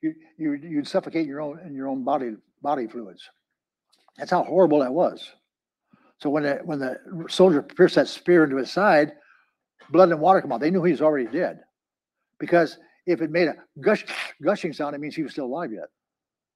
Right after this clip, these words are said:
So his blood went down that crack. See,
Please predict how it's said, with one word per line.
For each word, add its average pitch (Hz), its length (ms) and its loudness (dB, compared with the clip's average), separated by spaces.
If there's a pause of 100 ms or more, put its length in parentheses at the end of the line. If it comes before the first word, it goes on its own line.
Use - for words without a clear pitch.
(160)
So 131 120 -14
his 156 160 0
blood 143 220 4
went 143 200 -2 (1080)
down 131 240 -4
that 131 180 -4
crack. 104 320 -4 (2500)
See, - 160 -6